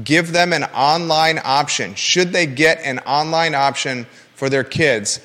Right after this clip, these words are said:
at least through the end of the first semester?" That's a great question.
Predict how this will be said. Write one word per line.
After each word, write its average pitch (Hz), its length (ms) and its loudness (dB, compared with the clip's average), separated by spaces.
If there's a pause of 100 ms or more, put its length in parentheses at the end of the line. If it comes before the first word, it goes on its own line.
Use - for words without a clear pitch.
(140)
at 117 220 0
least 151 280 -2
through 156 120 -4
the 143 140 -4
end 139 160 -4
of 123 140 -10
the 123 80 -6
first 131 320 -4
semester?" 110 440 -6 (1160)
That's - 120 -2
a 240 40 -2 (360)
great 180 280 4
question. - 440 0